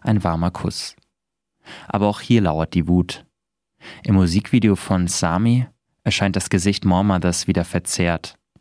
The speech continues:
ihm negativ herausgeschält aus verrauschten Oberflächen, die ein bisschen an Bildstörungen erinnern.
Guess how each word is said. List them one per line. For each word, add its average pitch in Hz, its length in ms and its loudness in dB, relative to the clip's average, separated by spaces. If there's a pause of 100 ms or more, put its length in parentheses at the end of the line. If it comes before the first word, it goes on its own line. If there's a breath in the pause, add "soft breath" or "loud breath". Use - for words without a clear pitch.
(360 soft breath)
ihm 95 120 2
negativ 92 680 2
herausgeschält 98 840 0
aus 87 200 -4
verrauschten - 560 -2
Oberflächen, 87 800 -2 (380 loud breath)
die - 120 0
ein 85 140 0
bisschen - 360 0
an 82 200 0
Bildstörungen 80 920 0
erinnern. 80 500 -2